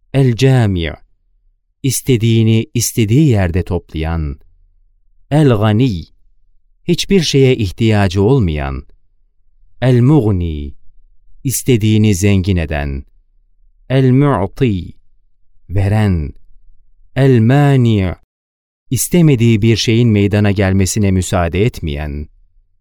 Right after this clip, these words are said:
El-Zar, elem ve zarar veren, En-Nafi', hayır ve fayda veren, En-Nur, alemleri nurlandıran, aydınlatan,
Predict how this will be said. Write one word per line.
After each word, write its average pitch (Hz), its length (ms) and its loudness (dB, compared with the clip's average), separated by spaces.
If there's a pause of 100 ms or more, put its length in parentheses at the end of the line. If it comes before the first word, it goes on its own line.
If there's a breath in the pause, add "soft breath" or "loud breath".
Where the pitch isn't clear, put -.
(320)
El-Zar, 120 680 0 (880)
elem 139 500 4
ve 113 160 2
zarar 104 480 0
veren, 78 460 -6 (680)
En-Nafi', 123 840 2 (680)
hayır 139 560 2
ve 120 140 2
fayda 104 480 0
veren, 71 440 -6 (720)
En-Nur, 123 840 2 (680)
alemleri 135 680 4
nurlandıran, 104 920 0 (600)
aydınlatan, 90 960 -4